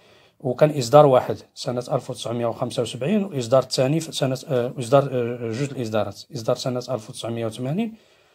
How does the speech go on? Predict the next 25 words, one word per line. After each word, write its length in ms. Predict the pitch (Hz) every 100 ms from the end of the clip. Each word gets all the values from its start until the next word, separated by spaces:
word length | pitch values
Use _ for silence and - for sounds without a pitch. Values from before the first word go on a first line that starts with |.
| _ _
وإصدار 360 | 175 151 113 135
سنة 260 | - 139
ألف 320 | 131 - 120 143
وتسعمية 320 | - 123 156
وخمسة 340 | 151 127 -
وسبعين. 380 | 117 110 95 92 _ _ _ - _ _ _ _
وإصدار 580 | 123 117 131 127 151 147
سنة 280 | - 139 131 151
ألف 180 | 120
وتسعمية 380 | 143 - 120 120
وخمسين، 520 | 117 - 117 - 196 180
آه، 380 | 123 113 113 113
وخمسة 480 | 110 107 131 -
وسبعين 440 | 120 120 120 214 220 - _ -
أصدر 340 | 143 127 120
منه 260 | 113 110 117
كما 240 | 113 113
ذكرت 340 | 123 175 170 147
أربعة 260 | 120 123
المليون 360 | 120 120 123 131
قطعة 500 | - 117 131 202 -
وستين 480 | 180 165 - 160 160
ألف، 320 | 135 104 - _ _ _ _ _ _ _ _ _ _ _ _ -
أربعة 260 | 120 113 120
المليون 500 | 117 117 123 220 220